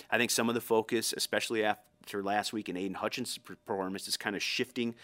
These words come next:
maybe toward that way. And I think Charles Harris is gonna have a lot of opportunities for some one-on-one matchups.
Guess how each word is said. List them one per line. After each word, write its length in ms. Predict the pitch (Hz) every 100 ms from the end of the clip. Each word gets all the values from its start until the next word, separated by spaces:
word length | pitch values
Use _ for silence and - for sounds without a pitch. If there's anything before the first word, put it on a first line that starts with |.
| - _
maybe 300 | 127 123 123
toward 340 | 120 127 120
that 240 | 120 117 90
way. 400 | 113 131 107 92 - - - 104
And 80 |
I 40 | 110
think 220 | 127 113
Charles 300 | 120 113 110
Harris 200 | 113 107
is 80 | 104
gonna 200 | 101 95
have 160 | 98
a 40 | 90
lot 220 | 92 101
of 80 | 98
opportunities 580 | 98 - - 98 95 -
for 140 | 90
some 220 | - 82
one-on-one 580 | 95 101 95 95 92 92
matchups. 540 | 92 92 101 87 -